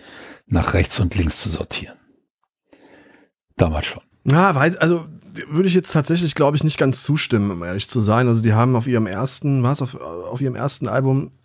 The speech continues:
Speaker 2: ähm, also man muss vielleicht ganz kurz für die Hörerinnen und Hörer, die jetzt mit dem Rödelheim Hartreim Projekt nicht vertraut sind, dafür aber mit den Fantastischen Vier. Der, der erste große Hit der Fantas war ja bekanntermaßen neunzehnhundertzweiundneunzig Dida.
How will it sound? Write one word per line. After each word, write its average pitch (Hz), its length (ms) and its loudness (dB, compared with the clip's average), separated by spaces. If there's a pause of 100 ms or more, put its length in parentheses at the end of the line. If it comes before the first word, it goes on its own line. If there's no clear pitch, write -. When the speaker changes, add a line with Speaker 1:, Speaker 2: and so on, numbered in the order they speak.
(200)
Speaker 2:
ähm, 113 500 2
also 123 140 4
man 127 100 4
muss 135 120 2
vielleicht 113 320 0 (520)
ganz 117 260 2
kurz 120 200 0
für - 100 -10
die 110 100 2
Hörerinnen 113 360 2
und 98 120 -2
Hörer, 113 280 2
die 107 260 0 (400)
jetzt - 140 -4
mit 117 120 2
dem 110 100 2
Rödelheim 107 380 2
Hartreim 120 320 2
Projekt 117 340 -2
nicht 120 160 0
vertraut 117 420 2
sind, 117 160 0
dafür 104 260 0
aber 104 120 4
mit 104 140 0
den 101 80 0
Fantastischen 107 580 -2
Vier. 135 400 2 (580)
Der, 131 220 2
der 123 140 2
erste 143 260 0
große 135 300 2
Hit 143 140 2
der 123 80 4
Fantas 135 420 2
war 113 140 4
ja 120 100 4
bekanntermaßen 117 840 2
neunzehnhundertzweiundneunzig 107 1300 0
Dida. 110 440 -2